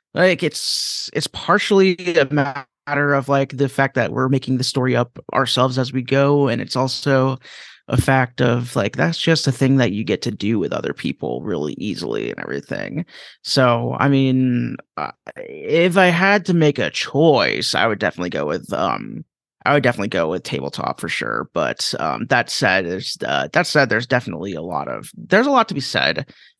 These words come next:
um, for, you know, playing solo with other games. Like, you know, it helps, um, helps me keep, uh, get my, um, my,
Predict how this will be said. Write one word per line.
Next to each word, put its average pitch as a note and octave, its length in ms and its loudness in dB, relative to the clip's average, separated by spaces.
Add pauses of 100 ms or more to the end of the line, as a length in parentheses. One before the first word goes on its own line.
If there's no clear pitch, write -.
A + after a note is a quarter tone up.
(160)
um, C#2+ 420 -2
for, B1 560 -4 (160)
you D#3 140 2
know, C2 260 -2 (140)
playing B3+ 240 2
solo A2 640 0
with C3+ 300 0
other G#2+ 260 0
games. F#2+ 560 -6
Like, - 360 -4
you E3+ 120 -2
know, F2 200 -2
it C3 140 -4
helps, - 460 0
um, G#2 360 2 (320)
helps B3 300 0
me D#3+ 140 4
keep, C3+ 260 0 (140)
uh, F#2+ 400 2 (1000)
get D3 180 4
my, A#2 360 2
um, A2+ 360 -4
my, G#2+ 520 0